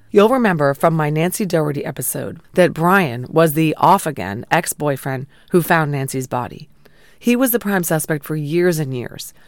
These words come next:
because he was in love with Nancy, and he told her so in letters,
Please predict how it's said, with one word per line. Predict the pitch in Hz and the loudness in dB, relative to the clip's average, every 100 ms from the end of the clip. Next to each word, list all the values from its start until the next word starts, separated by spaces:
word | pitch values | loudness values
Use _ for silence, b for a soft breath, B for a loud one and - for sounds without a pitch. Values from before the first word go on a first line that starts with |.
| b - | b -6
because | 160 175 156 b b b | 0 0 0 b b b
he | 190 | 0
was | 170 156 | 2 0
in | 160 | 0
love | 156 170 | 2 2
with | 202 | 0
Nancy, | 170 135 139 143 139 b b b | -2 -2 -4 -4 -4 b b b
and | 160 | -2
he | 175 | -2
told | 185 208 170 | 0 0 0
her | 139 | -2
so | - 135 | -2 -2
in | 143 | 0
letters, | 156 127 - - | -2 -2 -6 -10